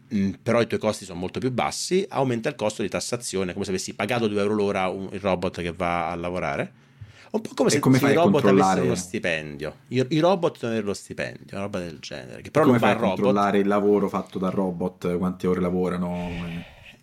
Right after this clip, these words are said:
Speaker 1: È ov-, ovvio che va trovato un meccanismo, ma questo qui è appunto è un tavolo,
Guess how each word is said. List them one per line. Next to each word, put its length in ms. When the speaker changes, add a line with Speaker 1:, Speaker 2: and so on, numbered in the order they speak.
Speaker 1:
È 320
ov-, 180
ovvio 260
che 80
va 200
trovato 500
un 80
meccanismo, 1080
ma 120
questo 280
qui 280
è 40
appunto 320
è 200
un 200
tavolo, 500